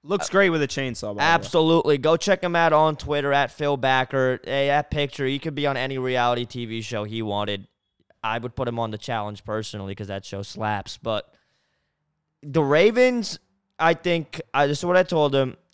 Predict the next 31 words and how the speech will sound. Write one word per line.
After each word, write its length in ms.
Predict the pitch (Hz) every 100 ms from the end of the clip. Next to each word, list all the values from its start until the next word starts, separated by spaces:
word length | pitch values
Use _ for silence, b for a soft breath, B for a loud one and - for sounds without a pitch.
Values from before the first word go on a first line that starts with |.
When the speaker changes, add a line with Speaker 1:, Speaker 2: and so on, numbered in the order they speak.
| _
Speaker 2:
I 140 | 143
don't 180 | 156 180
see 200 | - 185
a 60 | 156
single 500 | - 165 170 180 190
team 320 | 170 170 156
in 140 | 143
the 140 | 139 139
N 120 | 131
F 180 | 123 123
L 320 | 117 104 95 _ _ _ _ 123
beating 340 | 123 113 113
the 80 | 107
Baltimore 480 | 104 104 101 104 98
Ravens 380 | 98 98 98 101
right 160 | 98
now, 240 | 98 101 - _
stopping 460 | - - 123 120 117
that 160 | 107 104
offense. 540 | 98 - 101 117 - _ _ _ _ _ _ _
Speaker 1:
Excuse 380 | _ - 117
me? 160 | 120 120 _ _ _ _ _ _ _ _ _ _ _ -
Speaker 2:
I 80 | 147
don't 160 | 170
think 160 | 175 180
a 80 | 131
single 560 | - - 170 180 190
team 300 | - 190 160
stops 320 | 135 147 135 -
that 160 | 131
offense. 540 | 110 104 101 98 -